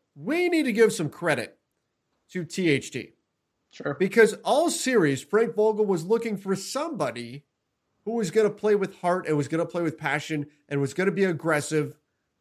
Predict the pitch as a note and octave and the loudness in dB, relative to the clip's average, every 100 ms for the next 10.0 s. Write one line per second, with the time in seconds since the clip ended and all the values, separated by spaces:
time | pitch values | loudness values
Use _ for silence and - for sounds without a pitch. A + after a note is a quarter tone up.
0 | _ _ _ _ _ - E3 F3 A#3 B3 | _ _ _ _ _ -4 2 6 6 6
1 | G3 F#3 D#3 F#3+ D#3 D3+ E3 D3+ E3 D#3 | 2 2 2 2 2 2 0 0 -4 -2
2 | D#3 C3+ C3+ C#3 C#3 - A#2+ D2 - - | 0 0 0 0 0 0 -4 -6 -12 -2
3 | D#3 G#3 - _ _ _ _ _ _ _ | 0 0 -4 _ _ _ _ _ _ _
4 | _ - C4 D4 A3+ - G3+ F#3 - _ | _ -4 0 0 0 -2 -2 -2 -6 _
5 | - - A#3+ C#4+ A#3+ G3 D#3+ D#3 C3 C3 | -6 0 0 0 -2 -2 0 0 0 -2
6 | G#2 C#3+ G3 _ - D4 B3 D#3+ B3 D4 | -4 -4 -8 _ -4 -2 -2 -2 -2 -2
7 | G#3+ B3 G3+ C#3+ B2+ A3+ - G3 D#3+ C3 | -2 0 0 -2 -4 -8 -6 -4 -4 -6
8 | D2+ _ _ C#3+ F3 A#3 A#3 F#3+ C#3+ G#2+ | -10 _ _ -4 0 0 -2 -2 -2 -4
9 | - _ _ D#3 D3 C#3+ C#3+ A#3+ D4+ | -10 _ _ -4 -2 -2 0 2 0